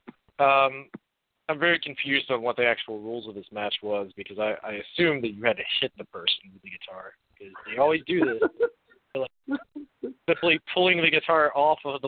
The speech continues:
Speaker 1: pole does not mean you win the match, but apparently it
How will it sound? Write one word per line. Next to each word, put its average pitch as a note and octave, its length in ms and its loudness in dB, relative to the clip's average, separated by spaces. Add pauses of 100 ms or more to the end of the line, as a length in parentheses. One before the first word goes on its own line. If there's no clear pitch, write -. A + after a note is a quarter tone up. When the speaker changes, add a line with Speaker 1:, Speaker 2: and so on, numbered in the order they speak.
Speaker 1:
pole C3 480 2 (600)
does B2 80 -12
not C#3+ 180 2
mean C#3 180 -6
you B2+ 120 -8
win B2+ 180 0
the B2 80 -12
match, B2 480 0 (160)
but A#2 300 -2
apparently A#2 480 -4
it - 80 -8